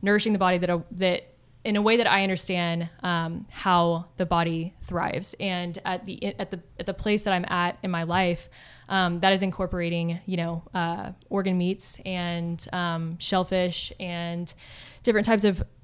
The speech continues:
um, red meats. And I think that, um, and eggs, of course, but, like, I mean, the list could go on and on as far as the things that we do agree on, like we covered in the beginning of the episode. Um, and so that is the beautiful thing of just, like, hey, like, we're all on this journey of trying to figure out what,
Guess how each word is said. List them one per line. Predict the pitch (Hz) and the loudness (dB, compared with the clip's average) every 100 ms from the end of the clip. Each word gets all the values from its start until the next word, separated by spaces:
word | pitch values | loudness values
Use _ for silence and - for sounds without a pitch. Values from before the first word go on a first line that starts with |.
| - | -4
um, | 214 196 185 | 2 2 2
red | 185 208 190 | 4 4 6
meats. | 180 185 233 | 4 2 2
And | 240 | 0
I | 196 | 0
think | 190 196 - | 2 0 0
that, | 180 170 175 - | 2 2 0 -2
um, | 180 170 | 0 0
and | 196 214 | 2 2
eggs, | 180 175 190 | 2 2 0
of | - 180 | -4 -6
course, | 185 190 196 | -2 -2 -4
but, | - 180 | -4 -2
like, | 180 175 - - - - - | -2 -2 -6 -8 -14 -20 -8
I | 214 | -2
mean, | 202 | 0
the | 196 | 2
list | 214 | 0
could | 214 | 0
go | 196 185 | 0 2
on | 180 | 2
and | 180 | 2
on | 180 180 175 | 2 2 0
as | - 175 | -2 -4
far | - 185 | -2 -2
as | 175 | -2
the | 170 | -4
things | - 175 170 | -6 -6 -4
that | 175 | -4
we | 175 170 - - | -4 -6 -8 -2
do | 196 294 262 208 - - _ - | 4 6 6 2 -4 -18 _ -2
agree | 180 180 175 | 0 0 0
on, | 175 | 0
like | 185 | -2
we | 202 | -2
covered | 185 185 | -2 0
in | 180 | 0
the | |
beginning | 175 175 175 | 0 0 0
of | 175 | -2
the | 175 | -6
episode. | 170 170 202 214 220 - - - | -6 -2 2 2 -2 -8 -18 -6
Um, | - 190 180 170 165 170 - | 2 4 6 4 0 -2 -4
and | 208 | 0
so | 202 | 2
that | 190 196 | 4 4
is | 202 | 4
the | 185 | 0
beautiful | 185 190 | 0 0
thing | 196 226 214 | 2 4 4
of | |
just, | 175 170 | 2 -2
like, | 180 170 | -2 -4
hey, | - 214 202 180 | 0 2 4 2
like, | 180 175 | -2 -2
we're | 202 - | 0 -2
all | - 196 196 208 - | 2 4 6 4 2
on | - 196 | 0 0
this | 180 | 0
journey | 196 180 | -2 -2
of | 175 | -2
trying | 196 175 | -4 -4
to | |
figure | 175 175 | -4 -2
out | 175 | -2
what, | 170 175 175 - | 0 0 0 -2